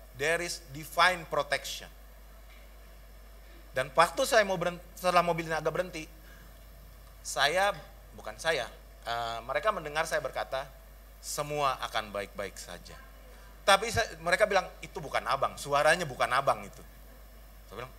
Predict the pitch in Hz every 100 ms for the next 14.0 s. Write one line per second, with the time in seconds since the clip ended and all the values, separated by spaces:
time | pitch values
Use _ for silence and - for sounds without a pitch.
0 | - 107 139 147 147 139 160 185 190 202
1 | 160 151 156 190 175 160 175 165 135 123
2 | 120 127 123 135 156 143 120 135 139 120
3 | 113 107 - - - - - 110 120 127
4 | 123 123 135 160 175 135 143 139 113 101
5 | 95 - - - - - - - 101 101
6 | 98 95 104 98 110 110 110 113 104 -
7 | - 143 110 90 87 92 85 - - -
8 | - - 110 127 - - - 139 90 98
9 | - - - - - - - - 120 117
10 | 113 117 104 90 87 - - - - -
11 | - - - 107 110 120 120 120 - -
12 | - - - - - - - 123 123 131
13 | 117 131 127 120 - 110 - 98 - 95